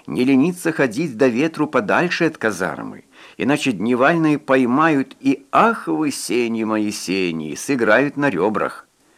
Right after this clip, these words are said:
Утром ни в коем разе не нежиться, валиться с нар и борзым кобелём рвать в дежурку, чтобы захватить согретой в помещении воды,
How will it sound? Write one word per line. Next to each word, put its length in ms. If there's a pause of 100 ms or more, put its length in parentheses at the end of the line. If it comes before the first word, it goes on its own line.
(280)
Утром 680
ни 160
в 80
коем 320
разе 320
не 160
нежиться, 880 (460)
валиться 680
с 200
нар 560 (260)
и 100
борзым 720
кобелём 800 (320)
рвать 540
в 80
дежурку, 720 (240)
чтобы 280
захватить 600
согретой 640
в 60
помещении 720
воды, 480